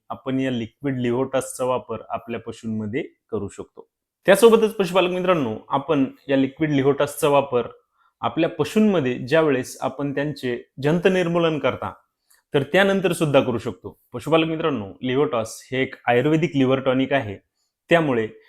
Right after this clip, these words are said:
या औषधाचा वापर आपण जर आपल्या पशूंमध्ये जंत निर्मूलनानंतर केला, तर त्या ठिकाणी पशुपालक मित्रांनो, आपल्याला आपल्या पशूंमध्ये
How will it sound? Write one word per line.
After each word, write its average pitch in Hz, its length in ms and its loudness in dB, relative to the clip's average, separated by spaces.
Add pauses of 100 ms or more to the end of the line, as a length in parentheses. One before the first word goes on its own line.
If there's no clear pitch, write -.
(200)
या 143 160 6
औषधाचा 139 460 0
वापर 123 400 2
आपण 147 320 -4
जर 135 120 0
आपल्या 131 300 -2
पशूंमध्ये 123 640 -6 (180)
जंत 139 300 0
निर्मूलनानंतर 156 840 -2
केला, 131 360 0 (420)
तर 135 100 0
त्या 175 200 4
ठिकाणी 170 340 -2
पशुपालक 156 380 -2
मित्रांनो, 147 380 -4
आपल्याला 120 580 -4
आपल्या - 320 -6
पशूंमध्ये 131 680 -8